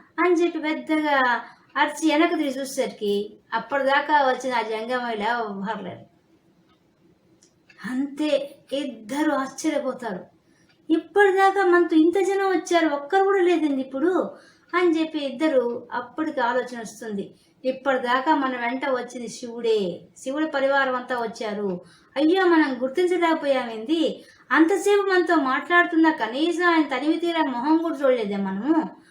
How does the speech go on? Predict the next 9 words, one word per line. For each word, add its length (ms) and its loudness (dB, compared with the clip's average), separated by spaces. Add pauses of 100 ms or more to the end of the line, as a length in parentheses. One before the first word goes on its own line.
(300)
పరపురుషుడని, 960 -2 (340)
ఆయన 280 6
చెప్తుంటే 420 2
వింటూ 360 2
లీనమైపోయాం 800 2
కానీ 220 0
అన్ని 200 2
దృశ్యాలు 560 -2
చెప్తుంటే 720 -4